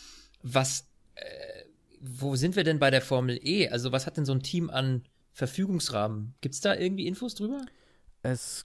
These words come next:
Speaker 2: gibt Infos drüber, die muss ich grad nur noch mal raussuchen. Warte mal kurz, ich muss mal eben durch meine, ha, durch meine Notizen blättern. Ha, passt auf.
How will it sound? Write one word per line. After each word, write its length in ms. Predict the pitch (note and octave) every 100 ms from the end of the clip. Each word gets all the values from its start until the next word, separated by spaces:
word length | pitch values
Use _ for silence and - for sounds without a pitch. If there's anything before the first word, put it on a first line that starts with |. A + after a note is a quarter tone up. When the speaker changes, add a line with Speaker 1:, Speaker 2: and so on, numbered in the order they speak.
| -
Speaker 2:
gibt 500 | - C#3 F3 G3 -
Infos 460 | - D#3 F#3 G3+ F#3+
drüber, 260 | - F#3 E3+
die 140 | D#3
muss 180 | E3+ F3
ich 140 | D#3+
grad 180 | D3+ D3
nur 80 | D3+
noch 80 | D3
mal 140 | C#3+
raussuchen. 520 | A#2+ C#3+ - A2 C3
Warte 180 | B2 D3+
mal 160 | A#2+ A2
kurz, 260 | B2+ C#3+ -
ich 120 | A#2+
muss 200 | D3+ D#3
mal 140 | D3+ -
eben 260 | D3+ D#3 B2+
durch 220 | C#3 C#3+
meine, 320 | C#3 D#3+ D#3+ - - -
ha, 360 | - G#2+ C3 B2+ - -
durch 160 | A2
meine 180 | G#2+ A2
Notizen 440 | A#2 A#2 C3 G2
blättern. 360 | F#2+ F2+ - F2
Ha, 140 | E3+ - -
passt 260 | G#3 F3+ -
auf. 240 | G#2+